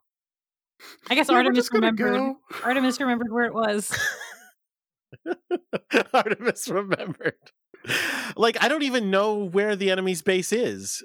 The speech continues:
Speaker 3: Especially, in
Speaker 2: Hey,
Speaker 3: fact,
Speaker 2: Sagi,
Speaker 3: in fact,
Speaker 2: it's
Speaker 3: I
Speaker 2: on me.
Speaker 3: think
Speaker 2: Um, we're just gonna go to that base. Artemis thinks he knows where it is. Um, give me a call back. Love you, bye.
Speaker 1: Meet us there. We're just going. We'll drop a pin when we get there.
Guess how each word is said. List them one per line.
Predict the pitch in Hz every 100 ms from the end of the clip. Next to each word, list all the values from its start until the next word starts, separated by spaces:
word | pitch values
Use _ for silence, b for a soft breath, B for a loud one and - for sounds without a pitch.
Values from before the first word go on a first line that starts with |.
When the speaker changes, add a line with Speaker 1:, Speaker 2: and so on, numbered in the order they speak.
| 143
Speaker 3:
Especially, | - 285 294 254
in | 190
Speaker 2:
Hey, | 190
Speaker 3:
fact, | 262
Speaker 2:
Sagi, | 240 214 214
Speaker 3:
in | 190
fact, | - 226
Speaker 2:
it's | 202
Speaker 3:
I |
Speaker 2:
on | 185
me. | 190 185
Speaker 3:
think | 185
Speaker 2:
Um, | 160 156 156 165
we're | 175
just | 277
gonna | 392 320
go |
to | 247
that | 185
base. | 160 143 147 156
Artemis | 143 156 160 -
thinks | - 156 156
he |
knows | 143 135
where | 139
it | 135 139
is. | 135 147
Um, | 143 143
give | 151 294
me |
a | -
call | 403
back. | 403 415
Love | 370 349
you, | 339
bye. | 415 415 403 392 403 403 403
Speaker 1:
Meet | 302 320
us | 320 320 233
there. | 208 185
We're | 190 240
just | 247 269 -
going. | 262 262 208 170 170 180
We'll | 208
drop | 220 277 277
a |
pin | - - 254 226
when | 208
we | 196
get | 196 208 -
there. | 156 165 165 165